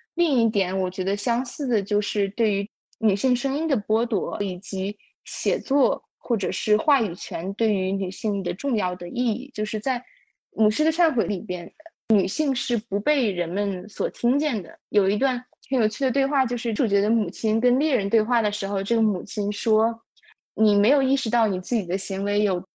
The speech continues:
多么的特殊，因为在库鲁马尼不会有人跟一个女人这样的聊天，因为女人会被当作不是一个拥有自己自我意识和思想的人，她们的声音是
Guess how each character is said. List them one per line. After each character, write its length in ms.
多 140
么 120
的 140
特 260
殊， 320
因 160
为 200
在 320
库 220
鲁 100
马 220
尼 360
不 140
会 160
有 140
人 280
跟 220
一 40
个 100
女 260
人 240
这 140
样 140
的 100
聊 220
天， 300
因 100
为 120
女 180
人 220
会 200
被 300
当 280
作 200
不 180
是 220
一 180
个 340
拥 220
有 140
自 180
己 240
自 140
我 120
意 200
识 160
和 100
思 220
想 200
的 80
人， 540
她 140
们 260
的 80
声 220
音 180
是 240